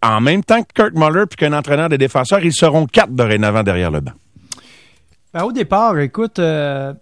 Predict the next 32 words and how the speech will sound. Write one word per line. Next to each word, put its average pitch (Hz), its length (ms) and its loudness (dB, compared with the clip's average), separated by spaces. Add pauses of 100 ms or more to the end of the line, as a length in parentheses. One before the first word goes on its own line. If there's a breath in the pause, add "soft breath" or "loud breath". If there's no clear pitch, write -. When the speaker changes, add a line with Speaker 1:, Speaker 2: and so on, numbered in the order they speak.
(240)
Speaker 2:
<clears throat> - 320 -12
il 160 80 -8
y 165 80 0
a 170 40 0
un 160 60 -2
peu 262 160 -4
de, 156 600 0 (760)
c-, - 300 -10
c'est, 165 500 -2
ça 170 220 -6
m'a 175 180 2
un 165 80 0
prix, 226 380 -2 (100)
un 170 120 0
peu 262 160 0
pris 233 220 0
par 185 200 0
surprise. 170 800 0
Je - 80 -8
pensais, 190 600 2
euh, 147 280 2
vraiment 160 320 0
que, 135 840 0
que 156 80 -4
Dominique 147 400 -2
se - 120 -6
retrouverait 147 540 -4
avec, 147 380 -2
euh, 135 340 -2
avec 131 240 -6
le 143 80 -2
Rocket. 135 460 -4